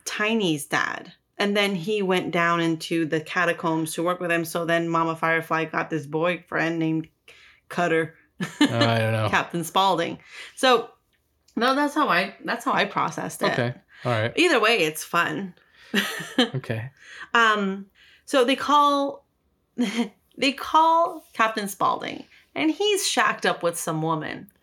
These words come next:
Speaker 2: Yeah, it's, it starts off as if it's, like, a halfway decent woman, but then he wakes up and it's a pretty, uh, I kinda wanna use the word beast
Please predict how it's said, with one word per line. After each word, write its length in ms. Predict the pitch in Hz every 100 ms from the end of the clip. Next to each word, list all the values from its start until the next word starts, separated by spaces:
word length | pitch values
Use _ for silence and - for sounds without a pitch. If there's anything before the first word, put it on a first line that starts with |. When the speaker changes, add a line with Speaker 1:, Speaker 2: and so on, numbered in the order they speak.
| - - - -
Speaker 2:
Yeah, 240 | - 131 120
it's, 280 | 113 - 139
it 180 | 107
starts 340 | - - 147 147
off 140 | 139
as 160 | 131 120
if 160 | 123 117
it's, 180 | 110
like, 160 | 120 113
a 80 | 104
halfway 360 | 113 113 117 107
decent 460 | 110 110 - 123
woman, 360 | 131 135 139 135
but 160 | 113
then 180 | 117 107
he 100 | 98
wakes 280 | 107 101 95
up 140 | 104 104
and 80 | 98
it's 240 | 95 -
a 320 | 101 95 95 95
pretty, 1200 | - - 123 113 110 104 101 101 98 98 95 95 - - - - - _ _
uh, 80 | - -
I 800 | 135 131 131 131 131 127 127 127
kinda 300 | - 165 170
wanna 220 | 143 135
use 220 | 127 123 123
the 100 | 120
word 400 | 113 104 98 -
beast 560 | 107 120 - - -